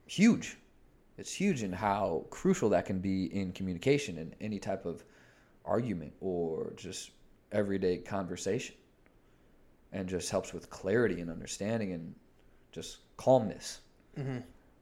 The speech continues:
Speaker 1: So, man, I love that book.
Speaker 2: Yeah.
Speaker 1: That's such a good book.
Speaker 2: Thanks for sharing that.
Speaker 1: Yeah, dude, absolutely. But, uh, yeah, that's, that's what I got, uh, to nerd out on the end for book talk.
Speaker 2: Good.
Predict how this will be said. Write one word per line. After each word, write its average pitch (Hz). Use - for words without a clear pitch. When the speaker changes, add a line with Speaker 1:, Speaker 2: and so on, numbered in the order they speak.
Speaker 1:
So, 92
man, 104
I 92
love 87
that 80
book. -
Speaker 2:
Yeah. 147
Speaker 1:
That's 110
such -
a 85
good 85
book. 85
Speaker 2:
Thanks 143
for 147
sharing 139
that. 92
Speaker 1:
Yeah, 110
dude, 90
absolutely. 101
But, 92
uh, 90
yeah, 107
that's, 107
that's -
what 113
I 107
got, 104
uh, 95
to -
nerd 101
out 107
on 104
the 98
end 104
for 95
book 104
talk. 98
Speaker 2:
Good. 139